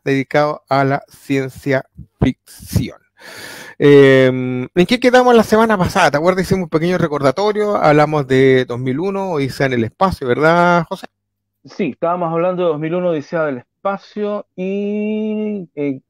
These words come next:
Speaker 2: llegamos, eh, tú estabas comentando la naranja mecánica en un momento,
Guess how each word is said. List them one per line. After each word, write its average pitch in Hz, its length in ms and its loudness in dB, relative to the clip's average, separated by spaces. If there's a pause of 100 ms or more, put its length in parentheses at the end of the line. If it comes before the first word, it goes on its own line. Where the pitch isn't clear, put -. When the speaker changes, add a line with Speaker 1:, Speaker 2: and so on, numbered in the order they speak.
(140)
Speaker 2:
llegamos, 131 840 -2 (840)
eh, 147 160 0
tú 196 120 0
estabas 175 280 0
comentando 165 500 0
la 151 120 2
naranja 147 360 -2
mecánica 208 960 0
en 175 160 -4
un 185 100 -4
momento, 196 720 -2